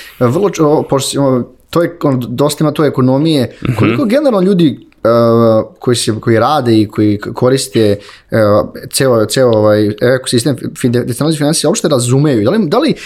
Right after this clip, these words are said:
Speaker 1: koliko je običnom korisniku, ja sam završio, na primjer, ekonomski, imao sam i bankarstvo, i monetarno,
Speaker 2: Mhm.
Speaker 1: i razne druge, e, predmete, koliko je nekom običnom korisniku lako da razume uopšte i sa pravne i sa finansijske strane ceo taj ekosistem i uopšte te trgovine?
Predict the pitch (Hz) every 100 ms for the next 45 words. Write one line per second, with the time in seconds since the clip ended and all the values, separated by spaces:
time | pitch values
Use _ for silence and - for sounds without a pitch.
0 | - - 156 208 330 233 175 202 262 -
1 | 131 113 131 143 - 101 104 147 147 139
2 | 151 131 139 123 123 104 104 - 123 -
3 | 117 143 135 123 123 120 123 123 113 110
4 | 117 113 123 - - 127 175 160 160 180
5 | 151 127 104 - - - 120 117 113 -
6 | 135 185 208 151 175 285 285 233 233 220
7 | 226 196 208 175 - 151 127 - - 123
8 | 156 170 - 135 - 127 120 117 139 147
9 | 156 123 139 - 131 117 - - - -
10 | 135 196 277 240 180 160 170 165 165 165
11 | 165 131 - 139 135 120 - 135 127 117
12 | 117 110 - 110 113 127 123 120 120 110
13 | 107